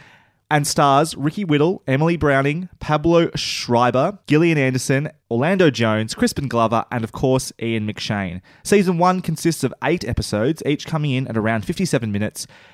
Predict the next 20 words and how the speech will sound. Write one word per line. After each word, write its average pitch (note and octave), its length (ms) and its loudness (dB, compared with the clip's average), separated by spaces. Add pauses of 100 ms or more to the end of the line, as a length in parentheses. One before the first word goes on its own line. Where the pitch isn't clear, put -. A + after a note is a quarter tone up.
and A2+ 180 -6
took A3 220 -2
us E3 240 0
approximately A#2+ 800 -4
seven - 440 -4
hours A#2 580 0
and G#2 200 -8
thirty-five A#2 840 -4
minutes G#2 260 -6
to - 140 -8
watch. C#3 400 0 (400)
American F#3 420 0
Gods F3+ 260 2
has F#3 220 2
been F#3 200 2
renewed F3 420 2
for B2 120 -2
a A2+ 60 0
second C#3+ 320 -4
season, A2+ 440 -2